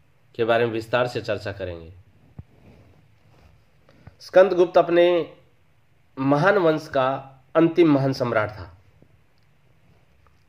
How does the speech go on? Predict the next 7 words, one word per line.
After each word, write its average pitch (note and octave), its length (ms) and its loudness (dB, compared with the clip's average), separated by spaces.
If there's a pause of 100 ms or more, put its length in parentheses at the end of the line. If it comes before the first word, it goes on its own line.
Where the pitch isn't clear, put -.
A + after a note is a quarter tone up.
(140)
चंद्रगुप्त C#3+ 520 2
द्वितीय C#3 540 2 (680)
की A#2+ 60 -8
तरह C3+ 500 0 (1200)
उसने B2 260 -4
लोक B2+ 320 4
में C#3 380 2